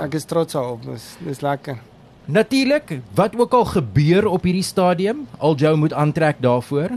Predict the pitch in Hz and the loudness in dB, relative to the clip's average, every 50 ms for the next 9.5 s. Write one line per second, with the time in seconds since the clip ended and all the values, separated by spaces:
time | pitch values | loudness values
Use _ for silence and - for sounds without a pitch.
0 | - - - - - 160 170 175 127 - 175 170 165 170 165 - 180 180 175 180 | -10 -12 -16 -6 0 0 0 0 0 -2 -2 0 0 0 -2 0 0 0 2 2
1 | 175 170 156 139 160 165 156 - 175 170 175 170 170 165 165 139 160 190 226 - | 2 2 2 2 0 0 2 2 2 0 2 0 0 0 0 0 0 0 -2 -2
2 | 302 - - 277 269 254 240 214 180 - 151 165 156 131 123 135 175 196 202 196 | -4 -2 0 0 0 2 2 0 2 0 0 0 0 0 0 -2 -2 -4 -2 -2
3 | 190 170 139 143 139 - - 156 - - 143 139 139 139 139 131 131 127 131 147 | -2 -2 -2 -4 -6 -6 -6 -8 -6 -6 -6 -4 -2 -2 0 0 2 4 4 4
4 | 180 202 - - - 147 123 - - - - 127 113 82 92 90 85 82 71 73 | 4 2 0 -2 -2 -2 -2 -4 -10 -8 -6 -6 -6 -6 -6 -8 -8 -8 -10 -10
5 | 76 73 71 - - - - - 143 147 151 160 151 139 135 135 131 139 156 139 | -14 -16 -16 -18 -20 -14 -10 -6 -2 0 2 2 2 2 2 0 0 0 -4 -4
6 | - - 127 - - 131 123 113 - - 120 104 123 - - 110 - - - - | -4 -8 -12 -12 -12 -12 -12 -12 -8 -8 -4 -4 -4 -4 -4 -6 -6 -8 -14 -10
7 | - - 247 226 190 156 208 185 160 - 185 170 - 233 - - - 226 - - | -4 0 2 2 4 4 2 0 0 -2 -4 -4 -4 -6 -6 -4 -6 -8 -8 -6
8 | - - 202 214 185 170 202 208 214 202 208 202 - - - 208 202 196 190 175 | 0 2 2 2 4 4 4 4 4 2 0 -2 -2 0 2 2 4 4 4 2
9 | 156 156 160 156 143 - 139 131 117 | 2 2 0 0 0 -2 -4 -4 -4